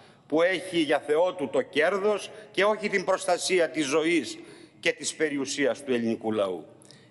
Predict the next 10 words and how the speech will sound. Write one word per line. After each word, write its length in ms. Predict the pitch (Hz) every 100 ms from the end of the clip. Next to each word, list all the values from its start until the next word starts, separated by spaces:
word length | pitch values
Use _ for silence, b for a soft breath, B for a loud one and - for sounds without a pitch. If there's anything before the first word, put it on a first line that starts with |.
| -
Έτσι 300 | 226 220 226
εξηγείται, 460 | 220 185 170 156
παραδείγματος 600 | - 143 143 139 131 -
χάρη, 380 | - 135 120 110 B B
γιατί 300 | - 147 160
ενώ 240 | 151 135 170
υπάρχουν 760 | 190 - 185 185 - 165 147 - -
όλες 460 | - 196 233 220 -
οι 60 | 190
δυνατότητες 1120 | 160 160 143 - 208 202 127 113 104 -